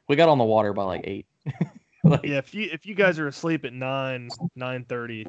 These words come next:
Speaker 2: there's something wrong.
Speaker 1: No, I'll be
Speaker 2: That's
Speaker 1: up.
Speaker 2: when I'll be there, probably. So
Speaker 1: I'll be last minute rigging stuff, most likely.
Speaker 2: Yeah. All right, so, uh, this episode, we're kinda last minute here, but we got a cool guest on the line,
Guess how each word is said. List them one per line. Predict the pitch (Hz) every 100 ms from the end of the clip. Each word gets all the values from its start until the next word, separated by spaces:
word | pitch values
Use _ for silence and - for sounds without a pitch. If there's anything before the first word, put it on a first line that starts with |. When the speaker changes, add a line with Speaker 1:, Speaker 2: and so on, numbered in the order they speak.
| -
Speaker 2:
there's | 113
something | 123 110 92
wrong. | 98 95 95 - _ _ _ _ -
Speaker 1:
No, | 202 208 139 - - -
I'll | 127
be |
Speaker 2:
That's | - 139
Speaker 1:
up. |
Speaker 2:
when | 147
I'll | 131
be | 123
there, | 113 107
probably. | - 113 110 113 _ _ _
So | _ 95 95 -
Speaker 1:
I'll | 113
be | 120
last | 110 107 104
minute | 110 98
rigging | 107 104 104
stuff, | - - 104 101
most | 104 -
likely. | 107 107 110 107 _ _ _ _ _ _ _ _ _ _ - - - -
Speaker 2:
Yeah. | - - 101 - - _ - - - - -
All | - 175
right, | 240 240
so, | 156 196 202 185 160
uh, | 147 143 131 127 - - _
this | 190 175
episode, | 208 - 202 202
we're | 185 180
kinda | 185 170 160
last | 151 151 147
minute | 156 151 135
here, | 143 139 131
but | 131 131 113
we | 131 131
got | 123 135 127
a | 120
cool | 113 147
guest | 131 131 127 -
on | 123
the |
line, | 117 117 117